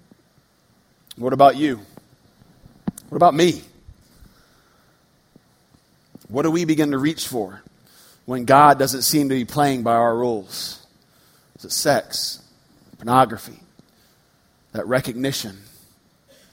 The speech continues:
Facebook, drugs, alcohol? Maybe it's good works.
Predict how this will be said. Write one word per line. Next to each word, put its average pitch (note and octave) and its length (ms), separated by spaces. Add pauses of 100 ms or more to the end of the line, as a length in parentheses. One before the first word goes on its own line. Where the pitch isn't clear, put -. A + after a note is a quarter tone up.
(140)
Facebook, - 640 (920)
drugs, B2+ 440
alcohol? B2 800 (920)
Maybe C#3+ 220
it's B2 140
good D3+ 180
works. - 680